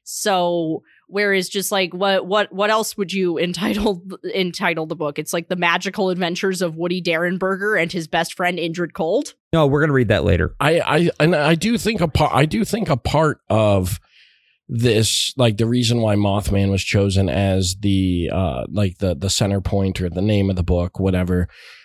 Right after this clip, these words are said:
Speaker 3: was not just saleability, but because that's the most relatable part.
Speaker 2: Yeah.
Speaker 3: You know, it's, you're gonna read that first part about Mothman and you're gonna be like, "Okay,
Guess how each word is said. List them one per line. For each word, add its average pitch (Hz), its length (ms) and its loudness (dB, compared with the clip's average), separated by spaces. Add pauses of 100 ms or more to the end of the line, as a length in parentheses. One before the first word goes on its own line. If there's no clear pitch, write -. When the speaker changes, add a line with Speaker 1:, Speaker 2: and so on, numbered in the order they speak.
(140)
Speaker 3:
was 110 640 2 (340)
not 127 300 2
just 117 480 2
saleability, 110 1160 2 (120)
but 110 280 2
because 117 840 2 (1120)
that's 127 320 0
the 180 100 0
most 151 240 2
relatable 107 560 2
part. - 300 -2 (960)
Speaker 2:
Yeah. 117 320 4 (380)
Speaker 3:
You 113 120 6
know, 110 340 2
it's, 113 380 0
you're 120 500 0
gonna 143 180 4
read 131 280 2
that 117 180 2
first 127 300 0
part 120 320 2
about 101 440 2
Mothman 101 960 0
and 101 240 0
you're 107 120 0
gonna 117 100 0
be 117 80 2
like, 113 180 2
"Okay, 82 400 0